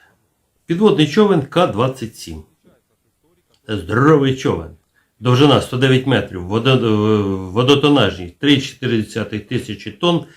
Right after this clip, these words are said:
максимальна швидкість під водою тридцять вузлів, максимальна глибина триста метрів, єдиний радянський атомний підводний човен з рідким металом в якості теплоносія.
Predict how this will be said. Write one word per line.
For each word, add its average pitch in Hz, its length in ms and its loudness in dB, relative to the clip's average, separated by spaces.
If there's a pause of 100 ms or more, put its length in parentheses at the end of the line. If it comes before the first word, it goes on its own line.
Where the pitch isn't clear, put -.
(300)
максимальна 127 560 6
швидкість 131 500 0
під 113 120 -10
водою 117 300 2
тридцять 131 500 0
вузлів, 135 360 4
максимальна 127 580 4
глибина 120 400 2
триста 110 440 -6
метрів, 151 520 0 (280)
єдиний 120 720 6 (200)
радянський 123 800 2
атомний 107 440 -2
підводний 101 580 -2
човен 170 580 2 (520)
з 107 140 -2
рідким 139 340 4
металом 123 500 4
в 92 40 -6
якості 131 440 -4
теплоносія. 117 760 -4